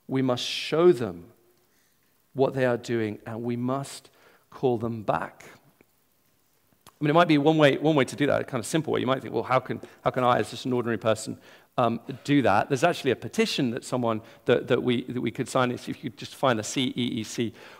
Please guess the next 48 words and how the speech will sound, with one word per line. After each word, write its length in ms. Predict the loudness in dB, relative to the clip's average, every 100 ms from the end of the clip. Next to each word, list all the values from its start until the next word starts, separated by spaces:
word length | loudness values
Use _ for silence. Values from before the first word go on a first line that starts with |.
| 4
website, 480 | 6 6 6 4
and 140 | 4 0
the, 160 | 0
um, 380 | 2 2 2 -2 -8 -20 -20 -20 -20 _ 4
uh, 220 | 10 10
the, 460 | 10 8 8 4 2
the, 180 | 2 2
it's 120 | -2
just 260 | -6 -2
declaration 720 | 4 4 6 8 8 6 -2 2
dot 240 | 2 2
C 260 | -2 -2 -2
E 220 | -2 -4
E 140 | -4 -8
C 320 | -4 -2 0
dot 240 | 0 -2
info, 240 | -4 -4 -2
declaration 480 | -2 0 -4 -4
dot 180 | -4 -6
C 240 | -4 -8 -6
E 160 | -8 -8
E 80 | -10
C 260 | -6 -4
dot 220 | -2 -2
info. 220 | -2 -4 -6
You 40 |
could 120 | -6
just 120 | -8
go 200 | 2 4
on 80 | 4
there, 240 | 4 4 2
and 140 | 0
it's 140 | 0 2
like 160 | 2
a 40 | 2
big 240 | 0 -2
petition 600 | -2 0 0 0 -6 -6
just 220 | -4 -6 -6
to 80 |
say 460 | -8 2 4 6 2 -4 -20 -14
to 300 | -6 -2 2
the 100 | 4
leadership 760 | 4 4 2 0 0 -2 -6 -20 -4
of 140 | -2 -2
the 80 | -2
Church 340 | 4 4 2
of 100 | 0
England, 380 | 2 2 -2